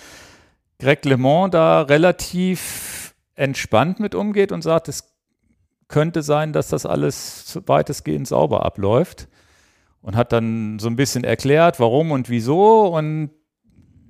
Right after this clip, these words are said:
definitiv einer der spannendsten Podcasts zu den Themas oder Interviews, die ich je gehört habe, wo ich dachte, krass, was der so, also er hat dann ganz offen, er hat ganz offen darüber erzählt, dass er Leute kennt, dass das Motordoping bis vor fünf, sechs Jahren wohl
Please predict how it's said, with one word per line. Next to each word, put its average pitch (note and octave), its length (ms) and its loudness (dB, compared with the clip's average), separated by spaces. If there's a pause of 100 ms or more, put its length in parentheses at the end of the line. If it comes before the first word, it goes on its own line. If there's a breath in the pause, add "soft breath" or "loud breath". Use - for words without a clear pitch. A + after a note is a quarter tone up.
(100)
definitiv F#3+ 720 2
einer D3+ 300 0
der C#3+ 120 2
spannendsten F#3+ 640 -2
Podcasts - 480 -2
zu E3 80 -8
den D3 160 -6
Themas D3+ 480 -4
oder B2 300 -2
Interviews, C#3 640 -2
die C3 100 -6
ich A2+ 100 -10
je D3 120 -2
gehört C#3 320 2
habe, A#2+ 160 -2
wo A#2 80 -6
ich - 80 -10
dachte, - 280 -6
krass, - 460 -6 (480)
was - 180 -10
der A#2+ 120 2
so, A2+ 240 -2
also C3 200 4
er C#3+ 60 8
hat C#3 100 0
dann D3 120 4
ganz F#3 240 4
offen, D#3+ 540 -2
er C3+ 100 4
hat - 120 2
ganz G3+ 220 2
offen F#3 240 0
darüber D3+ 300 0
erzählt, D#3+ 360 0
dass C#3 140 -2
er C3+ 80 -2
Leute C#3+ 280 0
kennt, C3 420 -2
dass A#2+ 300 -6
das - 200 -4
Motordoping B2 680 0
bis B2 140 -4
vor A2+ 140 -4
fünf, A#2+ 220 -4
sechs - 240 -4
Jahren G#2 300 0
wohl G2+ 340 0